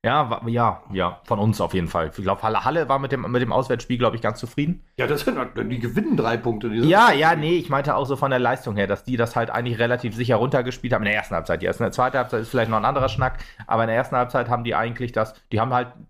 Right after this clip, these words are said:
Speaker 1: den Aufwand betrieben, den man machen musste und das war gegen uns halt nicht so viel. Von daher denke ich mal, nimmt man das so als, als, ja, gute Auswärtsleistung so mit. Dann in der zweiten Halbzeit, wie gesagt, kann man noch drüber sprechen. Gegen zehn, äh, Meppen hat zweimal noch einen Rückstand sich wieder haben nehmen lassen.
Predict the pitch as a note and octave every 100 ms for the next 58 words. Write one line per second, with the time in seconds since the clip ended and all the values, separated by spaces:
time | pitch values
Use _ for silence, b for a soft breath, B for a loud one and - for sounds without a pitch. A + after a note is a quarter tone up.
0 | - - - - - A2 A#2 A2+ B2 B2+
1 | B2 C3 - C3+ C3 C3 B2+ B2+ C#3+ C#3
2 | D#3 - F#2 F#2+ - G#2+ G#2+ G#2+ A#2 G#2+
3 | A2 A2+ - D3+ E3+ B B B - A2+
4 | A2+ A#2 G#2 A2 A2+ A#2 A2 A2 A2+ A2
5 | - A2 F2 G#2 - G2+ F#2+ - - -
6 | - _ _ _ _ _ A#2+ C3+ - A2+
7 | A2 G2 G2+ G2+ G#2+ F#2+ F#2+ F#2+ G2 -
8 | - - E2 E2+ C3 C#3 C3+ B2+ A2+ G#2+
9 | F2+ - G2+ G#2 G#2+ B2 G#2+ G#2 C3+ C3
10 | B2 A2 - A#2 A2+ A2 B B B -
11 | G#2+ G#2+ A#2 G#2+ - G#2+ A2 A2 G#2+ G#2+
12 | A2+ - A2+ G2+ - - G#2+ G#2+ - G#2
13 | G2 G2+ A2 A#2 C3 B2+ A#2+ C3+